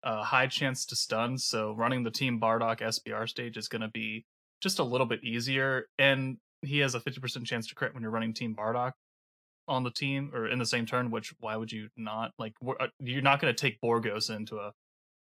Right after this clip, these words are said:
an event without the rest of the squad, so he's just gonna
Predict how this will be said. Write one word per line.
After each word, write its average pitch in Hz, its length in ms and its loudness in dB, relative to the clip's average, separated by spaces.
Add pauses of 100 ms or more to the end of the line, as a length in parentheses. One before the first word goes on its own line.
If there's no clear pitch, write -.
(260)
an 113 140 4
event 104 320 0
without 110 340 0
the 113 80 -2
rest 107 280 -2
of 110 60 -14
the 101 80 -10
squad, 107 460 -2
so 104 500 -2
he's 117 220 -2
just 117 160 -2
gonna 110 240 -2